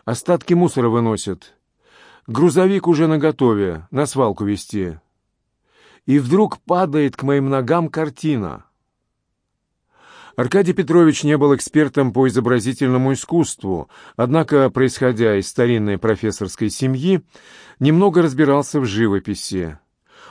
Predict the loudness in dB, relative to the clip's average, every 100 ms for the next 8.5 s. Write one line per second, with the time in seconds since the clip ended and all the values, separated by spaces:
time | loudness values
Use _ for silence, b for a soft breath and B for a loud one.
0 | B 2 4 2 0 0 0 2 2 4
1 | 2 2 -2 0 0 2 2 0 -2 -6
2 | -2 0 2 2 0 -2 -2 -2 -2 -2
3 | -2 0 0 2 -2 -2 -6 -2 -2 -2
4 | b b b b -4 0 2 2 2 0
5 | -2 0 0 0 0 0 2 0 -4 -2
6 | 0 2 0 -8 -8 -8 -10 -18 _ _
7 | _ B B B B -2 0 2 2 2
8 | 0 0 4 4 4